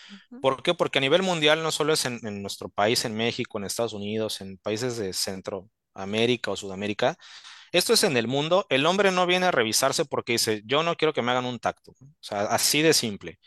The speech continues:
Speaker 1: Así
Speaker 2: "Yo
Speaker 1: es.
Speaker 2: me hago el de la sangre y con eso es suficiente", eh,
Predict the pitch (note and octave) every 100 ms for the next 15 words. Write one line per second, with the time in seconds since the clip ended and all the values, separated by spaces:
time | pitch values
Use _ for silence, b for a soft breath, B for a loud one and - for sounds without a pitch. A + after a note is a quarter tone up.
0 | B G#3 F#3+ - C#3 C3 E3 F3+ F3 D3
1 | A2 F#2+ - D3+ F3+ G3+ A#3+ B3+ b b
2 | b _ A#2+ A#2 A2 G#2 G2+ _ _ _
3 | - A#2 C3+ C#3+ D#3 B2+ G#2+ - C#3 D3
4 | D#3 F3 F3+ - _ - G#2 F#2 G2